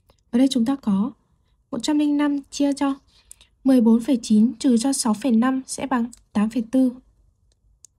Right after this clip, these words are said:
Một trăm linh năm chia cho tám phẩy tư sẽ bằng mười hai phẩy năm. Cô chọn đáp án A.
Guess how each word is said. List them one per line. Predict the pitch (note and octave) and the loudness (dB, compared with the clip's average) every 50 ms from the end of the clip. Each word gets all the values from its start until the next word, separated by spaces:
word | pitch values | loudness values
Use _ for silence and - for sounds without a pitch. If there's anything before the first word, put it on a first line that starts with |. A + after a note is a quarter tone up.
| _ _ _ _ _ _ _ _ _ _ _ _ | _ _ _ _ _ _ _ _ _ _ _ _
Một | C4+ C4 - | -6 -6 -4
trăm | - D#4+ D#4+ D#4 | -4 -4 -4 -4
linh | D#4 D#4 D#4 | -4 -4 -4
năm | D#4 D#4 D4+ D4 | -4 -4 -6 -6
chia | D4 - D4+ D4 | -6 -4 -6 -4
cho | D4 D4+ C#4+ | -4 -6 -6
tám | D4 A#3+ A3 A3 | -4 -2 -4 -2
phẩy | A3+ C4 A3+ - | -2 -4 -4 -2
tư | C#4 C4+ C4+ | -2 -2 -2
sẽ | C4 - - C#4 | -2 -6 -8 -6
bằng | C#4 B3 G#3+ A3 A3 - _ _ _ _ _ | -4 -2 -2 -2 -4 -8 _ _ _ _ _
mười | A3 G#3+ G#3 | -2 -2 -2
hai | G#3 A3+ A#3 A#3+ | -2 -2 -4 -4
phẩy | A#3 - G#3 | -4 -2 -2
năm. | G3 G3+ A3 A3 A3+ A3+ - _ _ _ _ _ _ _ _ _ _ _ _ _ _ _ _ _ _ _ _ _ _ _ _ _ _ _ _ _ _ _ _ _ _ _ _ _ _ _ _ _ _ _ _ | 0 0 0 -2 -2 -6 -10 _ _ _ _ _ _ _ _ _ _ _ _ _ _ _ _ _ _ _ _ _ _ _ _ _ _ _ _ _ _ _ _ _ _ _ _ _ _ _ _ _ _ _ _
Cô | - B3+ B3+ | -2 -2 -2
chọn | B3+ - - - B3+ | 0 -2 -6 -6 -4
đáp | C4+ B3 | -2 0
án | G#3+ G3 | 0 0
A. | G#3 - A#3+ B3 A#3+ | 0 0 -2 -4 -6